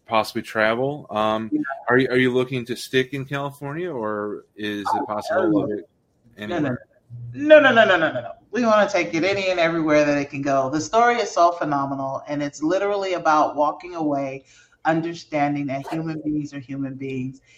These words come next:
Speaker 2: And if we wanna be more like Christ, we have to operate in love. No matter who you are, what people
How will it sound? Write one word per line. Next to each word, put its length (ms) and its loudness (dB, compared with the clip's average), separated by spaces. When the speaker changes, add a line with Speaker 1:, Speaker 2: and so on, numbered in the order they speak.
Speaker 2:
And 160 0
if 100 -4
we 80 0
wanna 300 2
be 100 -6
more 260 0
like 280 0
Christ, 480 -2
we 220 -6
have 300 -12
to 220 -6
operate 460 -4
in 140 -4
love. 280 -4
No 100 0
matter 640 0
who 360 -2
you 220 -2
are, 400 2
what 340 -2
people 520 -4